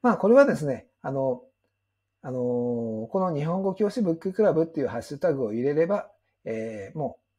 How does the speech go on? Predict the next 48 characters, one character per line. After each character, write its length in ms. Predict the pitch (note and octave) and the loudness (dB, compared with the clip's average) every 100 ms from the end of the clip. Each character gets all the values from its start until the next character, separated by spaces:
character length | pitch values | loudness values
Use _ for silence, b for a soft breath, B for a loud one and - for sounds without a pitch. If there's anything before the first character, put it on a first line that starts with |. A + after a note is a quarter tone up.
| _ _ _ | _ _ _
う 40 | C#3 | -6
何 180 | C3+ C#3 | -4 0
で 100 | G#3+ | 0
も 180 | G3 | 0
自 140 | C3+ B2+ | -4 -6
由 140 | G#2+ | -6
で 120 | D2+ | -8
す。 160 | - - _ _ | -14 -20 _ _
そ 140 | - | -8
の 80 | C3+ | -4
本 200 | C#3 D3+ | -2 -4
の 80 | A#2 | -4
感 220 | - B2+ | -8 -8
想 180 | A#2+ C3+ | -4 -2
だ 100 | B2 | -2
っ 80 | - | 0
た 100 | G#3 | -2
ら 100 | C3+ | -2
何 180 | A#2 A2 | -6 -8
で 60 | |
も 120 | G#2+ | -8
い 80 | F#2 | -12
い 20 | |
し、 280 | - E3+ - _ _ _ - | -8 -8 -8 _ _ _ -8
え 140 | A2+ | -8
ー、 20 | |
質 260 | - - G#3+ | -8 -2 0
問 200 | G#3 G3+ | 0 -2
を 100 | G3 | -6
し 100 | - | -2
た 120 | F#3 | -2
い 60 | F3+ | -2
人 160 | - | 2
は 200 | G#3 - - | 2 2 -8
質 200 | - D3 | -14 -8
問 160 | A#2 A2 | -8 -8
を 80 | |
し 80 | G#2 | -8
て 100 | G3+ | -2
も 160 | G#3 B2 | -2 -4
も 120 | G#2+ | -10
ち 100 | F3 | -8
ろ 140 | C3+ G2 | -8 -10
ん 60 | |
い 60 | E2+ | -16
い 20 | |
で 100 | - | -18
す。 160 | - | -20